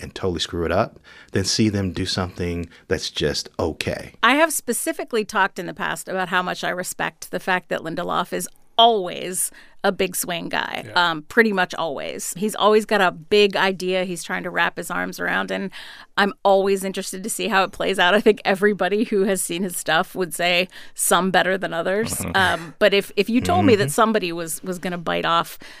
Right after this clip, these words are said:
Speaker 2: a concept this ambitious, I would have guessed it was him.
Speaker 4: Yeah, and I'm, I was really curious to hear your take, Eric, because, you know, this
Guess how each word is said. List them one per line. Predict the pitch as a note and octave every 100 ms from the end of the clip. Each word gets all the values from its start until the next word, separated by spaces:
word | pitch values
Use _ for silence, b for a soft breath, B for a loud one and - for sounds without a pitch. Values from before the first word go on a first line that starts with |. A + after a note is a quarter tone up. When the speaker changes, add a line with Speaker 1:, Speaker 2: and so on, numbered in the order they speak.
| B
Speaker 2:
a | -
concept | - F#3+ F3+ - F3+ - -
this | F3 F3 -
ambitious, | D#3+ E3+ E3+ - E3 - - -
I | F3
would | E3+
have | F3
guessed | - - -
it |
was | - -
him. | - F#3+ -
Speaker 4:
Yeah, | A2+ G3+
and | F#3+
I'm, | F#3+
I | G3
was | F#3 -
really | D#3 D3+
curious | - B2 G2
to | -
hear | F2 E2
your | D2+
take, | D#2+ D2+
Eric, | D2 D2+ -
because, | F#2 - F2+ E2 - -
you |
know, | D#2 D#2+
this | G#2+ -